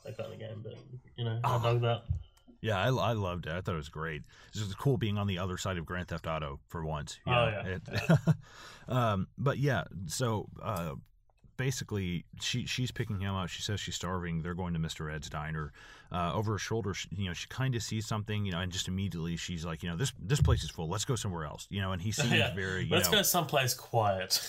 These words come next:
Speaker 1: <laughs>
Speaker 2: Yeah. Uh,
Speaker 1: Says the female. Like
Speaker 2: Right, yeah. And she's like, yeah, she is definitely, <laughs> she, yeah, I, I, I don't, this, this, this guy is not having to really, like, push at <laughs> all. Like,
Speaker 1: No,
Speaker 2: it's
Speaker 1: no, it's, uh, very
Speaker 2: um,
Speaker 1: easy,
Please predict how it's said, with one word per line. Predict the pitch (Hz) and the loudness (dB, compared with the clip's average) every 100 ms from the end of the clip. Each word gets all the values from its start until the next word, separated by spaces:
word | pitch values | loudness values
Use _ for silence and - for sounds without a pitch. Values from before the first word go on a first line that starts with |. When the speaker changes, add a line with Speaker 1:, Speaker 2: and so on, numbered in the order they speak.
| - | 2
Speaker 1:
<laughs> | 113 | 4
Speaker 2:
Yeah. | 113 101 78 - - - - - | 4 4 2 -2 -10 -16 -12 -2
Uh, | 113 | 4
Speaker 1:
Says | 98 180 190 | 6 6 6
the | 156 | 4
female. | 123 - 170 214 107 95 95 - - - | 4 4 4 4 2 0 -2 -6 -16 -4
Like | 123 123 | 2 4
Speaker 2:
Right, | 139 90 | 4 4
yeah. | 110 143 82 80 | 4 4 2 0
And | 92 101 | 0 2
she's | - 131 127 | 2 0 0
like, | 90 85 | 0 2
yeah, | 92 87 | 2 0
she | - 123 | 0 0
is | 123 | 0
definitely, | 110 107 104 95 90 85 78 - 104 | 0 0 0 0 2 2 0 0 2
<laughs> | 160 | 4
she, | 107 104 107 | 2 -2 0
yeah, | 110 87 | 2 0
I, | - 104 98 98 - - | 0 0 0 -4 -6 -4
I, | 95 95 | -2 0
I | 92 120 | 2 2
don't, | 117 110 - - - - - 90 | 2 -2 -6 -20 -20 -20 -12 -4
this, | 104 113 | -2 0
this, | 110 113 | 0 -2
this | - 104 120 | 0 0 0
guy | 117 110 | 2 2
is | 95 | 2
not | 95 | 0
having | 92 87 85 76 | 0 0 -2 -2
to | 87 | -2
really, | 78 85 82 71 | 0 0 0 -2
like, | 85 87 80 | -2 -2 -2
push | - 85 - - | -2 -2 -2 -2
at | 95 | 0
<laughs> | |
all. | 90 - - - - 156 | 0 2 4 8 8 12
Like, | 156 120 | 10 10
Speaker 1:
No, | 165 | 6
Speaker 2:
it's | 131 - - | 6 2 -2
Speaker 1:
no, | 127 123 104 - | 0 0 -2 -4
it's, | - | -4
uh, | 113 107 101 | 0 0 4
very | 135 131 | 6 6
Speaker 2:
um, | |
Speaker 1:
easy, | 151 127 123 | 4 2 2